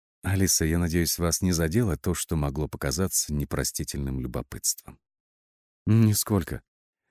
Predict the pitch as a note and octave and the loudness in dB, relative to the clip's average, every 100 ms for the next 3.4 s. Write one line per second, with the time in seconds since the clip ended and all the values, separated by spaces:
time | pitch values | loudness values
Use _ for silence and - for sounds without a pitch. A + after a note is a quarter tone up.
0 | - B2 B2 A2 B2 A#2+ - G2 F#2 F2+ | 2 6 6 6 4 4 2 2 4 2
1 | - G2+ - F2 D#2 C#2 B1 - - - | 2 -2 -2 -4 -4 -4 -4 -4 -6 -18
2 | _ _ _ _ _ _ - D2+ C#2 - | _ _ _ _ _ _ -8 -6 -4 -6
3 | - - - | -6 -4 -6